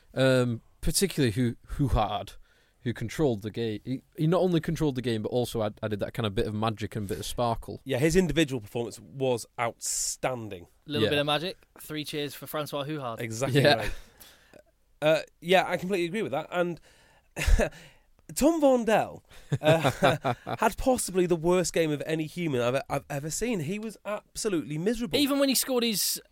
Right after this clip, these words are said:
Speaker 3: interception try, how much ground did Bryce Heem make
Speaker 1: Heem,
Speaker 3: up on him?
Speaker 1: yeah. He,
Speaker 2: Yeah.
Speaker 1: he made up a good ten yards over the sixty, seventy that he, he cruised in at.
Speaker 2: Uh, I, I tell you what, Francois Houhard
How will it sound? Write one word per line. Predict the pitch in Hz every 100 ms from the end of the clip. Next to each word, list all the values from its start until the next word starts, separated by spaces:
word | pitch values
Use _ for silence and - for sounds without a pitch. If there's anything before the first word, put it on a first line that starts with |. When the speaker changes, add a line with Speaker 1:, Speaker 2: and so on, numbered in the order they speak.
| -
Speaker 3:
interception | 208 190 - 202 - 180
try, | 233 202 120 - - - _
how | - - 269 285
much | 262 240 175
ground | - 196 240 175 139 131
did | - 160 143 -
Bryce | 185 180 -
Heem | 226 269 175
make | - 170
Speaker 1:
Heem, |
Speaker 3:
up | 240 262
on | -
him? | 147 127 135
Speaker 1:
yeah. | 131 135 139 131 - - _ _ _
He, | 190
Speaker 2:
Yeah. | - - -
Speaker 1:
he | 196
made | 185 226
up | 196 - - _ _
a | 156
good | 120 - 165 -
ten | - 135
yards | 117 156 139 117 - _ 147
over | 131 117
the | 110 113 110 110 _ _ _ _ _ -
sixty, | - - - 117
seventy | 127 123 117 120
that | 107 113
he, | 107 _
he | 120 110 104 _
cruised | - 127 117 101
in | 123
at. | 135 - - _
Speaker 2:
Uh, | 269 - _ _ 175
I, | 156
I | 147
tell | - 196
you |
what, | 143 -
Francois | 208 220 202 202 190
Houhard | 151 151 113 101 101